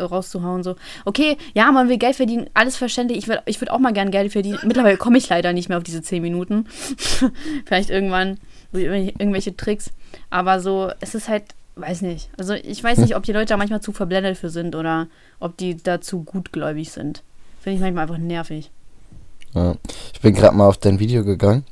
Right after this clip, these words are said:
Speaker 1: Hm.
Speaker 2: Und jetzt bei meinen Vorschlägen habe ich auf Platz eins Rechtsrock, das S-S-Festival in Sachsen.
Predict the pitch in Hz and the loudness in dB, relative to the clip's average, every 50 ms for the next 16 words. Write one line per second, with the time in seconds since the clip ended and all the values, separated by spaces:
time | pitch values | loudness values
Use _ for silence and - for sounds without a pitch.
0 | - - - - - - - - 214 202 202 196 - 214 - 98 98 92 - - | -16 -20 -18 -14 -14 -14 -10 -4 -4 -2 0 0 0 2 4 4 4 4 6 6
1 | 104 104 104 101 98 - - 117 113 113 - - 101 104 104 104 104 101 104 - | 8 10 10 8 6 6 6 6 6 6 6 4 2 4 4 4 6 4 4 2
2 | - - - - 98 - - 104 98 - - - 101 110 120 117 - - - - | 0 -4 -2 -2 -2 0 2 0 0 2 2 4 4 4 4 2 0 -4 -4 -8
3 | - - - - 110 117 127 - - - - 110 - - - - 113 127 - - | -12 -12 0 4 6 6 6 4 -2 0 0 0 0 0 2 4 4 4 4 0
4 | - 104 101 - - - 95 98 - - 107 - - - - 147 123 - - - | 0 2 2 2 2 0 -2 0 2 2 2 2 2 6 8 10 10 10 8 4
5 | 113 107 107 104 98 95 90 98 107 - - - - | 6 8 8 8 8 8 6 6 4 4 0 0 2